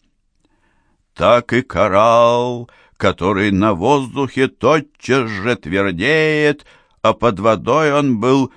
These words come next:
мягкой травой». В связи с этим, вероятно,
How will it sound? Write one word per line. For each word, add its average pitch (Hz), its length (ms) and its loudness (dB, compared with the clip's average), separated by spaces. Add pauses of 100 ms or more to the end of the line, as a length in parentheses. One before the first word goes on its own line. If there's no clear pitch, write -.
(120)
мягкой 98 720 -2
травой». 87 680 0 (1120)
В - 60 -20
связи 117 340 -2
с - 140 -6
этим, 196 320 0
вероятно, 120 800 -4